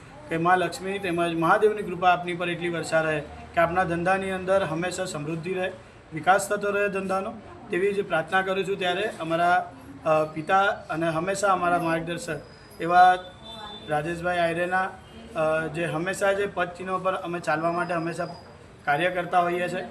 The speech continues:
એવી જ રીતે દિવાળી બાદ જ્યારે પ્રથમ કાર્ય જે અમારા માધ્યમથી કરવામાં આવ્યું છે કે અમારા વોર્ડ નંબર નવની અંદર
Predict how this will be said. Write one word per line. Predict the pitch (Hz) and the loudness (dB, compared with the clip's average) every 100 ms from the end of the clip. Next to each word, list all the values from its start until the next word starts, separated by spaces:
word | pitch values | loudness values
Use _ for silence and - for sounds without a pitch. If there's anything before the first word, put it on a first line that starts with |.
| - - - | -14 -14 -6
એવી | 196 | -4
જ | 220 | -2
રીતે | 220 220 226 233 269 - | -4 0 2 2 0 -4
દિવાળી | 170 180 190 | 0 2 2
બાદ | 190 190 202 202 | 4 4 4 0
જ્યારે | 185 180 185 | -2 -2 -2
પ્રથમ | 175 165 202 | -4 -4 -4
કાર્ય | 202 175 175 180 131 - - - - | 0 0 2 -2 -4 -14 -18 -16 0
જે | |
અમારા | 170 160 175 185 | 0 2 2 2
માધ્યમથી | 175 170 185 180 | 0 -2 -6 -6
કરવામાં | 180 175 175 180 | -4 -2 -2 -2
આવ્યું | 175 185 | -2 -4
છે | 185 185 | -6 -6
કે | 180 | -4
અમારા | 165 165 | -2 -2
વોર્ડ | 165 165 | -2 -4
નંબર | 180 175 180 | -4 -4 -4
નવની | 170 165 170 | -4 -4 -4
અંદર | 165 175 | -4 -4